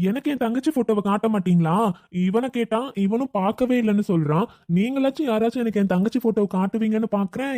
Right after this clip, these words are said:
யாரும் காட்ட மாட்டேன்றீங்களே. டேய், என்னடா முடிவே பண்ணிட்டியா என்ன?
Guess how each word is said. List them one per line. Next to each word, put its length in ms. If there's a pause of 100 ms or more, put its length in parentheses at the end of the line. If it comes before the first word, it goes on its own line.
யாரும் 460
காட்ட 160
மாட்டேன்றீங்களே. 680 (680)
டேய், 300 (200)
என்னடா 360 (240)
முடிவே 420
பண்ணிட்டியா 500
என்ன? 180